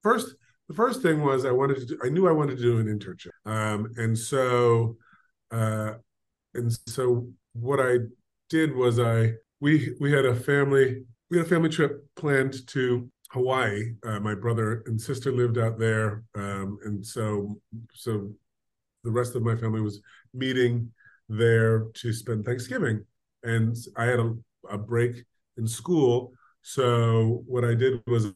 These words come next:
I, I scheduled my trip so that I had a layover in Los Angeles. My sister called, like, her best friend from college and found, found a place for me to stay. And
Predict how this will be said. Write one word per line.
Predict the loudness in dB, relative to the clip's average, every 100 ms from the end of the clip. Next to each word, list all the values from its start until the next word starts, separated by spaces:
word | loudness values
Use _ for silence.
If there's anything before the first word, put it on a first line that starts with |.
| -4
I, | -2 -4 -6
I | -8 -8
scheduled | -8 -4 -2 0 0
my | 0 0 0 -2 -4 -14 -20 -14
trip | -2 -2 -2 -6 -20 _ _ _ _ _
so | -12 -2 0
that | 0 0 -2
I | -2
had | -2
a |
layover | 0 0 2 4 2 2
in |
Los | 0 -2
Angeles. | -2 -2 -2 -6 -12 -18 _
My | -6 -6
sister | -4 -6 -6
called, | -4 -4 -4
like, | -6
her | -8
best | -8 -10 -10
friend | -12
from | -10
college | -4 0 0 -2 -6 -20 -20 -20 -8
and | -4 -4 -4 -8 -6
found, | -4 -2 -4 -6
found | -4 -4 -6 _ _ _ -20
a | -20 -18
place | -4 -2 0
for | -2
me |
to | -2
stay. | -4 -2 2 4 2 -2 -20 _
And | -2 0 0 -2 -4